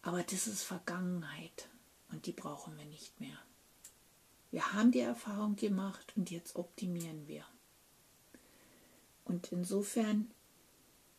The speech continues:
darf dich Kiefernöl da ruhig ein bisschen unterstützen.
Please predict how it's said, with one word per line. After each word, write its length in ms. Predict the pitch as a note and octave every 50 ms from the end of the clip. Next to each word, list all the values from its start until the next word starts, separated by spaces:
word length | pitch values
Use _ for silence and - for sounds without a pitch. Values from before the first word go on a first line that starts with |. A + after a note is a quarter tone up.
| - - -
darf 240 | - B3+ D4+ D4 -
dich 200 | - A#3+ - -
Kiefernöl 800 | - A#3 G#3 - A3 G#3 G3+ - - E3+ F3+ F3+ F#3 F#3+ E3+ - - - - - - - - - - - - - - - - - -
da 140 | - F3+ F3
ruhig 520 | E3+ - - G3 G#3 A3+ A3+ - - - - -
ein 140 | F#3+ F3+
bisschen 420 | E3 E3 E3 - - - E3+ F3 -
unterstützen. 880 | F3 E3 - F3 E3+ E3+ - - - E3 D#3 - - - - D#3 D#3